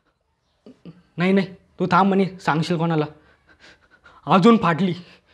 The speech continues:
गेलो, असा एक मोठा आवाज आला की स-, समोरच्या घरातून लाईट लागला,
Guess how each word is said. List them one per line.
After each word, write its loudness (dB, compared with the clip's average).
गेलो, 0
असा 4
एक 4
मोठा 4
आवाज 6
आला 4
की 0
स-, -10
समोरच्या 2
घरातून 0
लाईट 2
लागला, 2